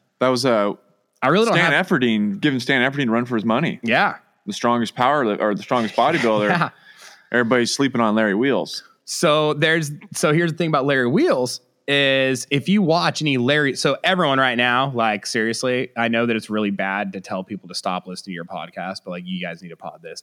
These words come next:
Speaker 2: pause this and go on Instagram, look up Larry Wheels, or when it's over,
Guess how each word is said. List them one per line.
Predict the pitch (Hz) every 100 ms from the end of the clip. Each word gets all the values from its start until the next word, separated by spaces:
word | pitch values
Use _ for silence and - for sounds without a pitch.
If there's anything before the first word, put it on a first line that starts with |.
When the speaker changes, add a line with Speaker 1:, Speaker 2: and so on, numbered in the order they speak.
| -
Speaker 2:
pause | 107 104
this | 117 120
and |
go | 104
on | 104
Instagram, | 95 - 107 107 110
look | 98 95
up | 85
Larry | 90 92
Wheels, | 87 92 120 - -
or | 196
when | 202
it's | 131
over, | 98